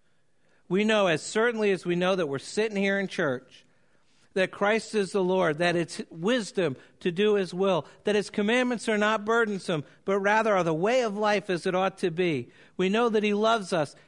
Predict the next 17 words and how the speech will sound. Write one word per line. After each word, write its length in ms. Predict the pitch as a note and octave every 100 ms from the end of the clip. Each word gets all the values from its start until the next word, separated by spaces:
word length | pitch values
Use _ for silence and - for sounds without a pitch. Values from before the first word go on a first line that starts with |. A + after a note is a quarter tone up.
| -
and 160 | F3
deserves 560 | F3 F3 D#3 G#3 A3 F3+
our 200 | G#3 G3+
love 340 | G3+ G3+ G3 G3
in 180 | G3
return. 600 | G3 F#3+ - G3+ G3 D#3+ C#3 - _
And 140 | F#3+ G3
we 140 | G#3
know 340 | A3+ A#3+ G#3+ F3 - _
that 280 | F#3 G3 G3+
in 220 | G3+ F#3
walking 440 | F#3+ A#3+ A#3+ A3+ G#3+
with 140 | G#3+
him, 220 | G#3 A3
we'll 140 | G3+ F3+
find 280 | G3+ G3
fulfillment 640 | - F3+ - A3 A#3 A#3+